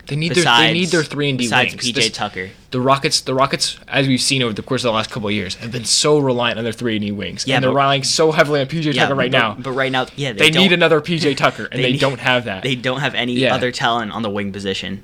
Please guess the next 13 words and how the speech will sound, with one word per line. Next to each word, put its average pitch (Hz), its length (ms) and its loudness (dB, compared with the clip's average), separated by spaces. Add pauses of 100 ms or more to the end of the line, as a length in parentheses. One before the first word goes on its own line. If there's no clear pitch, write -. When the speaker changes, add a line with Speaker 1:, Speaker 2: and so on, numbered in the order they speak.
(120)
Speaker 1:
They're 160 160 0
re-, 165 240 2
they're 170 160 2
relying 165 400 2
P - 160 -8
J, 139 220 0
uh, 131 120 -2
P - 220 -8
J 143 120 0
Tucker 135 380 -2
as, 110 180 -2
like, 113 220 0 (1200)
like, 135 140 -2